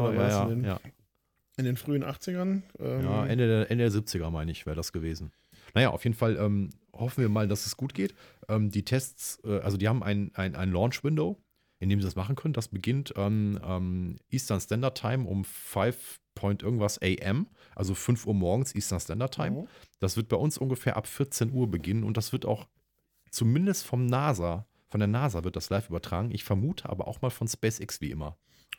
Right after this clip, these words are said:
Speaker 1: Höchstwahrscheinlich,
Speaker 2: Also
Speaker 1: ja.
Speaker 2: Samstag ab vierzehn Uhr oder kurz vor vierzehn Uhr, macht mal YouTube an, macht nasa Punkt T V an, was auch immer euch zur Verfügung steht und guckt mal,
Speaker 1: Genau,
Speaker 2: ähm, es
Speaker 1: Facebook
Speaker 2: kann sich natürlich
Speaker 1: Livestream
Speaker 2: immer
Speaker 1: von der nasa
Speaker 2: Genau.
Speaker 1: wird's sicherlich auch geben.
Speaker 2: Es kann sich immer wieder verzögern, ne? Das ist immer so eine Sache mit dem Wetter, ihr kennt es.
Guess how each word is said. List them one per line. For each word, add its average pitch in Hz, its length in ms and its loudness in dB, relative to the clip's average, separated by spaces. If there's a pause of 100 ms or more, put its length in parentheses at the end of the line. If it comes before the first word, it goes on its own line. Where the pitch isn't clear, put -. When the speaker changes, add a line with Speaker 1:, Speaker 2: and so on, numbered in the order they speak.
(120)
Speaker 1:
Höchstwahrscheinlich, 90 480 -4
Speaker 2:
Also 95 140 -2
Speaker 1:
ja. 95 80 -2
Speaker 2:
Samstag 135 520 2
ab 131 100 -2
vierzehn 139 420 0
Uhr 135 260 2 (760)
oder 104 180 4
kurz - 280 -2
vor 120 120 2
vierzehn 131 380 0
Uhr, 139 140 4
macht 117 260 2
mal 117 140 4
YouTube 151 320 0
an, 127 200 0
macht 131 280 0
nasa 127 320 4
Punkt 131 260 -2
T 113 80 2
V 139 240 2
an, 165 220 -2 (360)
was 104 200 0
auch 90 80 0
immer 127 140 4
euch 113 120 0
zur - 120 -14
Verfügung 135 360 -4
steht - 300 -6
und 110 80 0
guckt - 240 0
mal, 123 220 4
Speaker 1:
Genau, 107 160 0
Speaker 2:
ähm, 113 40 2
es 110 80 0
Speaker 1:
Facebook 117 200 -2
Speaker 2:
kann 127 100 8
sich 120 80 8
natürlich 110 200 4
Speaker 1:
Livestream 123 200 4
Speaker 2:
immer 120 80 2
Speaker 1:
von 120 100 0
der 117 100 2
nasa 113 300 2
Speaker 2:
Genau. 104 140 4
Speaker 1:
wird's 98 100 2
sicherlich 95 320 -4
auch 101 220 -4
geben. 101 240 -2
Speaker 2:
Es 104 100 -2
kann 127 160 4
sich 107 120 2
immer 143 180 6
wieder 131 140 6
verzögern, 156 520 4
ne? 135 180 4
Das 113 160 -2
ist 117 160 -2
immer 117 140 4
so 101 80 2
eine 98 80 4
Sache 120 240 0
mit 123 140 2
dem 117 100 4
Wetter, 120 240 2
ihr 87 80 2
kennt 131 240 2
es. - 240 -4